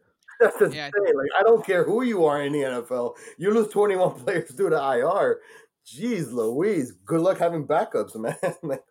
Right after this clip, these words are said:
Speaker 1: holy
Speaker 2: Yeah,
Speaker 1: crap.
Speaker 2: I think I remember hearing about that story when it broke, because at some point everyone took a <laughs> step back and they were like, "Why the hell are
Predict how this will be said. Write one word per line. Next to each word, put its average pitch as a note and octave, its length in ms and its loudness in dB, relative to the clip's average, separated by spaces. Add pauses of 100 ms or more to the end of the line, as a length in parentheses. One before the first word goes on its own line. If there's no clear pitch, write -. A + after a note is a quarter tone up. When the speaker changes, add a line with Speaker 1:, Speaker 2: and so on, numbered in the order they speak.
(140)
Speaker 1:
holy E3+ 180 -10
Speaker 2:
Yeah, C3+ 300 -4
Speaker 1:
crap. - 40 -8
Speaker 2:
I C3 100 -10
think G#3 220 -16
I B3+ 40 -10
remember F3 300 -10
hearing B2 380 -14
about G#2+ 240 -18
that G2+ 140 -18
story B2+ 320 -14
when A2+ 180 -18
it G2 80 -20 (100)
broke, A#2+ 320 -16
because G2+ 520 -20
at A2+ 160 -20
some D3+ 260 -14
point A#2 300 -18
everyone A2 680 -16 (480)
took - 160 -18
a A2 80 -20
<laughs> - 80 -20
step B2+ 300 -14
back C3 280 -8
and A2 120 -20
they A2 60 -16
were A2+ 100 -16
like, G2 240 -20 (260)
"Why A2 320 -10
the G#3+ 180 -16
hell D3 340 -14
are B2 140 -14